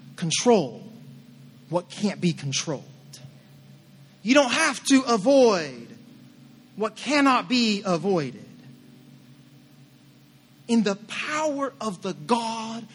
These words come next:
who harrowed hell, you can face the future bravely, hopefully, and joyfully. Practically speaking,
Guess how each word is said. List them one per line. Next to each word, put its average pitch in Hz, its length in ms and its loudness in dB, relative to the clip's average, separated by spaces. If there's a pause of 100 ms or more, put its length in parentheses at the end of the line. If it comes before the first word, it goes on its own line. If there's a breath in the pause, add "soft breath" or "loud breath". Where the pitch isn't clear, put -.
(140 loud breath)
who 196 260 -6
harrowed 233 840 -4 (260 loud breath)
hell, - 720 -4 (960 loud breath)
you 240 320 2
can 240 260 -6
face 262 460 -2
the 208 100 -2
future 202 640 -2 (380 loud breath)
bravely, 190 580 0 (640 loud breath)
hopefully, 131 880 -4 (680 loud breath)
and 160 160 -2
joyfully. 156 680 -6 (2500)
Practically 180 580 -12
speaking, - 500 -6